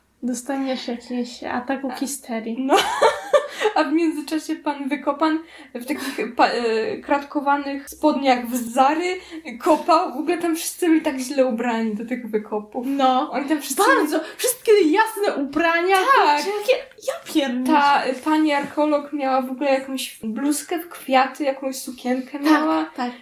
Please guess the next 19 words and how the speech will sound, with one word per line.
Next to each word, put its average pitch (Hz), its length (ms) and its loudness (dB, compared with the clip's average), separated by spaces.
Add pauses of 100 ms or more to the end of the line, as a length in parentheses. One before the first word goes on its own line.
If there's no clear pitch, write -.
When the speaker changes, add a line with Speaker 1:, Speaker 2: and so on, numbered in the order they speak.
(100)
Speaker 2:
Mówiła, 277 460 2
że 269 140 -4
wróciła 269 520 -2
z 247 160 -8 (680)
wakacji, 233 680 -2
okej, 240 440 4
ale 247 160 6
inni 269 320 0
nie 320 140 4
mieli 294 240 2
wytłumaczenia, 240 680 -2
dlaczego 233 380 -6
byli 226 240 -2
ubrani. 214 440 2
Dlaczego 254 320 -4
pan 285 260 -2
Wykopa 262 400 -2
miał 254 220 0
takie, 226 380 -2